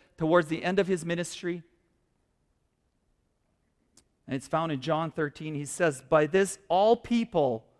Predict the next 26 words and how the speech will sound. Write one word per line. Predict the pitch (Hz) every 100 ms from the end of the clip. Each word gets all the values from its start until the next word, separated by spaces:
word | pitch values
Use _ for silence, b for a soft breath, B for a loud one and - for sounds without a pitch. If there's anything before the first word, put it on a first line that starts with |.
| _ _ _
will | 151 165
know | 180 190
that | 196
you | 185
are | 175
my | 170
followers," | 160 170 160 160 143 113 - - _ _
or | 117
disciples, | 123 - 147 131 123 113 - _ _ _ _ _ _ _ _ _ _ -
"if | 156
you | 180
love | 160 160 165
one | 151 156
another." | 147 135 113 110 110 _ _ _ _ _ _ _ -
By | 160 175
this | 180 -
one | 165 208 262
thing, | - 247 233 247
people | - - 233 233 254 233
will | 233 202
know | 202 185 160 156 b b -
that | 175
you | 170
are | 165
following | - 180 175 175 175 165
me, | 160 127